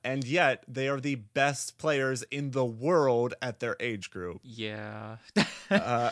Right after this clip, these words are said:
Speaker 1: another thing is, once again, they have no tryout period or playoffs between, like, students who may wanna join the team. Apparently, they all got these scholarships, and this is the only team that is going to play for the J V.
Speaker 2: Which,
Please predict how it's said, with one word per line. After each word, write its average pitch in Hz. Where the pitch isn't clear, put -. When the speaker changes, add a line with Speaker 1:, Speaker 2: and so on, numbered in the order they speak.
Speaker 1:
another 156
thing 151
is, 135
once 156
again, 151
they 131
have 127
no 139
tryout 131
period 95
or 107
playoffs 127
between, 127
like, 123
students 147
who 123
may 120
wanna 135
join 123
the 131
team. 101
Apparently, 165
they 127
all 151
got 151
these 143
scholarships, 151
and 135
this 147
is 139
the 143
only 156
team 127
that 127
is 123
going 135
to 120
play 135
for 123
the 117
J 110
V. 98
Speaker 2:
Which, 156